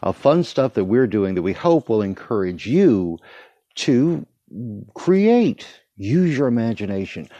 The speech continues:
really put it to the test, flex it, work it out, and see how much better life can become when you simply use the greatest superpower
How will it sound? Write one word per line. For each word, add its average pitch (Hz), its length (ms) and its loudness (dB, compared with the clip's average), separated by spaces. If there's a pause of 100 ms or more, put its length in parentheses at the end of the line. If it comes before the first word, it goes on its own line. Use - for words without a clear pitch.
(180)
really 139 500 2
put 123 320 -4
it 110 160 -4 (120)
to 101 500 -6 (160)
the - 80 -12
test, - 640 -8 (500)
flex - 460 -2
it, 92 160 -12 (180)
work 110 300 -6
it 117 140 -2
out, 98 340 -6 (300)
and 95 160 -8
see 127 260 -2
how 123 300 -6
much 117 320 -4
better 98 200 -2
life 92 320 -4
can 95 140 -8
become 90 500 -8 (280)
when 131 160 0
you 127 100 2
simply 147 460 -2
use 127 440 -2
the 98 140 -6 (180)
greatest 165 480 -4
superpower 107 680 -4